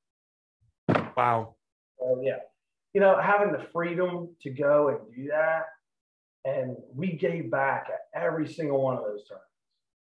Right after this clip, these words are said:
Speaker 1: And that's huge to me, is giving back to our community here. Yeah, it's playing in a golf tournament. Yeah, I love playing golf. And we had a good time, and I brought other, you know, new guys each time. But it was,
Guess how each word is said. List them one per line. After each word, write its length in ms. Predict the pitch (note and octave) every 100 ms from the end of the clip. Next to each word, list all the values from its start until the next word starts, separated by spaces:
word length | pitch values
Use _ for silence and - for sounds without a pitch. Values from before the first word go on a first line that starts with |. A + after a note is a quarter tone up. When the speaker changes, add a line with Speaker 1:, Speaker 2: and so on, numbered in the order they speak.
| _ _ B2
Speaker 1:
And 120 | C3
that's 240 | E3 E3 -
huge 440 | F#3 F3+ E3 C3+ -
to 80 |
me, 120 | B2+ A#2+
is 160 | G#2+
giving 380 | B2 D#3 F3 E3
back 300 | D3 D3 C#3+
to 60 | D3+
our 180 | C3 B2+
community 540 | B2+ B2+ C#3+ D3 D#3+
here. 400 | D3+ E3 F3 F3 - _ _
Yeah, 220 | C#4 B3+ G#3
it's 100 | -
playing 280 | F3+ D#3
in 60 | C3+
a 40 |
golf 300 | B2+ A2 G2
tournament. 200 | - - _ -
Yeah, 240 | G3+ F3+
I 80 | E3+
love 220 | D3+ C3+
playing 240 | C3+ A#2+ -
golf. 340 | A#2 A2+ A2+ C3+
And 80 |
we 100 | C#3
had 140 | C#3 C3
a 20 |
good 200 | C3 C3
time, 360 | B2+ B2 B2 B2
and 100 | A#2+
I 40 |
brought 320 | C3+ C3 C3+ C3+
other, 260 | C3+ C3 D3
you 100 | C3+
know, 260 | B2+ B2+
new 140 | C3 C3+
guys 260 | C3+ B2 B2
each 160 | B2 _
time. 100 | A#2 - _ _ _ _
But 380 | D#3 F3+ E3+ -
it 200 | F#3+ D#3+
was, 400 | F3+ E3+ C#3+ -